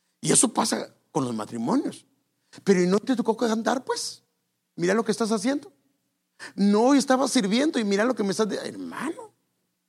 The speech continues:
eso es un gancho al hígado y eso no está correcto. Nosotros no deberíamos de hacer eso. Porque con quien me casé o con quien se casó usted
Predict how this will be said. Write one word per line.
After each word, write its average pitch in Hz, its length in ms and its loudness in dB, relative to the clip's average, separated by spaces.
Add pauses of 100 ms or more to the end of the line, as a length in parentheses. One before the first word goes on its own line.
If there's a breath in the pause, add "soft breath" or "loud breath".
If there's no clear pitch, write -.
(320)
eso - 480 0 (460)
es - 180 -2
un 135 100 0
gancho 117 300 -6
al 107 120 -10
hígado 226 280 -4
y 208 120 -8
eso 156 200 -4
no - 120 -10
está - 160 -14
correcto. - 440 -20 (840)
Nosotros 143 400 -4
no 139 160 -2
deberíamos 110 440 -8
de 98 60 -10
hacer - 220 -14
eso. - 240 -10 (1160)
Porque - 520 -6 (380)
con 143 240 -2
quien 135 240 -2
me 120 140 -2
casé 208 340 2
o 370 160 0
con 135 140 -6
quien 131 180 -8
se 117 160 -6
casó - 260 -4
usted 208 260 0